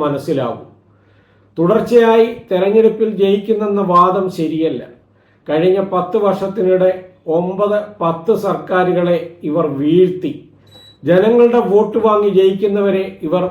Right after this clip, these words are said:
വിലക്കെടുക്കുന്നു. പണം, ഇ ഡി എല്ലാം ആയുധമാക്കുന്നു. ഇലക്ടറൽ ബോണ്ട് വിഷയം പുറത്തു വന്നത് നന്നായി. കൊടും ക്രിമിനലുകൾ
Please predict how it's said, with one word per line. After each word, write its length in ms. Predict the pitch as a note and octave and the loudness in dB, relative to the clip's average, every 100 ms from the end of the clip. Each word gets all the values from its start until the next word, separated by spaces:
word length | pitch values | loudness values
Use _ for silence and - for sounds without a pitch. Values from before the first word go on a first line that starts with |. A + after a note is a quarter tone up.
| F3+ C#3+ | -6 -2
വിലക്കെടുക്കുന്നു. 840 | E3 E3+ G3 F#3+ D#3+ C#3 C3 B2 - _ _ _ _ _ _ _ - | 0 0 -2 -2 -2 -4 -8 -12 -18 _ _ _ _ _ _ _ -4
പണം, 320 | E3 F3 F3 - - - - _ _ E3+ F#3+ | -2 0 -2 -4 -14 -20 -20 _ _ -4 0
ഇ 20 | G#3 | 4
ഡി 100 | G3 - - - _ - E3 | 4 2 -4 -16 _ -4 0
എല്ലാം 380 | F3+ F#3 G3 F3+ - - D3+ | 4 4 4 0 -6 -4 -2
ആയുധമാക്കുന്നു. 800 | D#3+ F3+ F3 E3 C#3+ C3+ D3 A2+ - - _ _ _ _ _ _ D3+ | 0 0 -2 -4 -4 -6 -8 -14 -20 -20 _ _ _ _ _ _ 0
ഇലക്ടറൽ 520 | F#3+ G3 G#3 G3+ G#3 G3 | 0 0 -2 0 -2 0
ബോണ്ട് 260 | G3+ G3 G3 F#3 | 0 2 2 2
വിഷയം 320 | G3+ G3 G3 F#3 | 2 -2 -2 0
പുറത്തു 320 | F#3 G3 G#3 G3 | 0 0 -2 -2
വന്നത് 300 | F3+ E3+ E3 - D#3 | 0 -2 -4 -6 -6
നന്നായി. 500 | D3+ D3+ D#3+ D#3+ C#3+ - _ _ _ _ _ _ _ - | -4 -2 -2 -2 -6 -12 _ _ _ _ _ _ _ 0
കൊടും 280 | F3+ A3 B3+ - | 4 4 2 0
ക്രിമിനലുകൾ 580 | G#3 G#3+ A#3 A#3 A#3 | 2 4 4 4 4